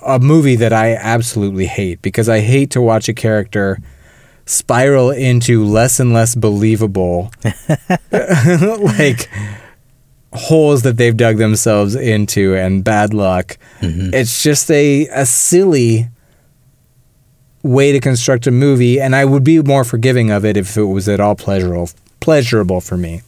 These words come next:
Speaker 1: Like,
Speaker 2: M-, are you still talking
Speaker 1: I
Speaker 2: about Meet the
Speaker 1: hate
Speaker 2: Parents, or are you talking about
Speaker 1: to
Speaker 2: this one?
Speaker 1: watch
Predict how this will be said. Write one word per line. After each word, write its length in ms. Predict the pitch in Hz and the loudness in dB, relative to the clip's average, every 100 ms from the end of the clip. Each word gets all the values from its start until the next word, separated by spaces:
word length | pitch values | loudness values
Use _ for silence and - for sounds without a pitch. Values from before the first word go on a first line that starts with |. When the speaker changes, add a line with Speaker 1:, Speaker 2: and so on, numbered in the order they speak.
| - | -4
Speaker 1:
Like, 260 | 104 101 - - - | -4 -4 -12 -20 -8
Speaker 2:
M-, 160 | 117 120 - | -6 -6 -4
are 40 | |
you 60 | 131 | -4
still 200 | - 143 | -2 0
talking 160 | 147 | 0
Speaker 1:
I 40 | 143 | 0
Speaker 2:
about 60 | |
Meet 60 | 135 | 2
the 60 | 165 | 2
Speaker 1:
hate 100 | 165 | 2
Speaker 2:
Parents, 280 | 135 147 | 0 0
or 40 | 104 | -2
are 20 | |
you 40 | |
talking 180 | 98 110 | -2 -2
about 100 | 101 | -2
Speaker 1:
to 60 | 92 | 0
Speaker 2:
this 120 | 139 | 0
one? 100 | 135 | 0
Speaker 1:
watch 240 | 110 101 | 0 -6